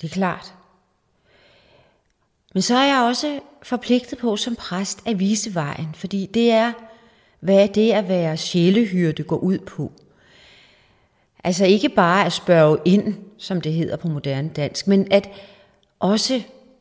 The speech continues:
og det er det, vi præster skal, vi skal vise vejen. Ligesom hyrden. Hyrden, der, når alt er godt, så går han eller hun bagerst, men når der er fare på færde, så er hyrden forpligtet på at gå forrest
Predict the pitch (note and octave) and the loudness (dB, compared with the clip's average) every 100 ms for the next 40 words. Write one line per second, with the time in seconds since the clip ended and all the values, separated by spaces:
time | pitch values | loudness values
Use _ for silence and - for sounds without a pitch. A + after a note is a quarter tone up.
0 | _ E3 F3+ F3+ G#3 A3+ - F#3 - G#3+ | _ -8 -4 0 0 0 -2 -4 -4 -8
1 | - F#3+ F3 - F#3 F#3 - F#3 G3+ G#3+ | -6 -4 -6 -6 -6 -4 -4 0 0 0
2 | A3+ E3+ E3 - F#3 D3+ _ - _ _ | -4 -4 -4 -4 -4 -6 _ -20 _ _
3 | _ _ _ _ _ _ _ _ - F3+ | _ _ _ _ _ _ _ _ -10 -2
4 | A#3+ G#3 E3+ F3 F3 A3 D#3+ - - _ | 0 2 4 4 4 0 -2 -6 -20 _
5 | _ _ _ _ _ _ _ - - - | _ _ _ _ _ _ _ -20 -20 -4
6 | E3+ F3 F3+ G3 F#3 C3+ B2 A#2+ - _ | 4 4 4 2 2 0 -2 -8 -16 _
7 | _ D#3 E3 E3+ G3 G3+ F#3+ E3+ E3+ - | _ -4 2 4 4 2 2 2 2 -2
8 | G#3 E3 - - - C3 C3 - _ _ | -2 -4 -10 -10 -4 -4 -6 -16 _ _
9 | _ _ - D#3+ E3 E3+ D#3+ D#3 E3 C#3+ | _ _ 2 2 4 2 0 0 0 0
10 | D3+ F#3 - G#3 G#3+ - - - - _ | -2 -6 2 4 4 0 -16 -20 -20 _
11 | _ _ D#3 D3+ D3 - D3+ D3 G3 F3 | _ _ -8 -6 -6 -2 -2 0 -2 -6
12 | - C#3 C#3 E3 - F3 E3+ E3+ E3+ E3+ | -10 -8 -6 -6 -4 -4 -4 0 -2 -2
13 | F#3 E3 - G3 G3 F3 F3+ D3+ - C#3 | -4 -6 -2 -2 -2 -6 -4 -4 -4 -8
14 | - F3 - D#3+ - | -2 0 0 -8 -14